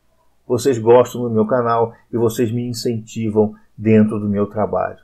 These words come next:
Agradeço a todos vocês e agradeço aqueles também que não gostam de mim, tá? Esses eu agradeço também. Por que que eu agradeço? Porque eu, o fato deles não gostarem de mim me estimula mais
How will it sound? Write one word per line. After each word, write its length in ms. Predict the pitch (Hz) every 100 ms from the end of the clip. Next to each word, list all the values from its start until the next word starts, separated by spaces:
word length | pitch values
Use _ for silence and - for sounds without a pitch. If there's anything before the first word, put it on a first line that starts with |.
| _ _ _
Agradeço 580 | - 107 117 107 127 123
a 20 |
todos 320 | 110 156 151 139
vocês 480 | 123 - 110 104
e 40 | 120
agradeço 460 | 120 131 123 143
aqueles 420 | 156 - 143 120 -
também 400 | 117 113 120 - _ _
que 80 | 123
não 220 | 123 127
gostam 360 | 117 117 - 120
de 120 | 127
mim, 320 | 110 98 92 _ _ _ _ _ _ _ _ _
tá? 240 | - 107 107
Esses 380 | 131 185 190 131
eu 100 | 147
agradeço 540 | 135 135 117 123 110
também. 400 | 117 123 110 107
Por 160 | 107 156
que 120 | 190
que 100 | 185
eu 60 | 147
agradeço? 640 | 131 117 104 95 - _ _ _ _ _
Porque 500 | - 135 - 139 127 - _ _
eu, 160 | - 165
o 500 | - - _ _ -
fato 360 | - 180 185 160
deles 260 | 147 135
não 160 | 143 165
gostarem 600 | 135 117 - 135 120 110
de 160 | 107
mim 320 | 104 139 131 135
me 80 |
estimula 680 | 156 - - 160 151 165 151
mais 880 | 139 143 160 160 135 101 - - -